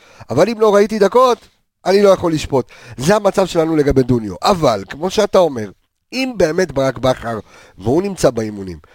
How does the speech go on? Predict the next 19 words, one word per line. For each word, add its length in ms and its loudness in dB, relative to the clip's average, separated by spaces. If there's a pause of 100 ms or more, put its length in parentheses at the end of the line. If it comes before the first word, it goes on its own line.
(180)
והוא 120 -10
מסתכל, 400 -2 (380)
ואומר, 200 -6
"אוקיי, 300 -6 (120)
אני 140 -12
לא 120 -4
סומך 340 -6
עליך", 280 -8 (400)
אז 160 -12
כמו 160 -4
שאומרים, 320 0 (380)
חבל 260 0
לשרוף 280 -6
עמדה 180 -4
של 160 -6
זר, 160 4 (340)
יש 140 -4
ארבעה 280 2
ימים. 260 0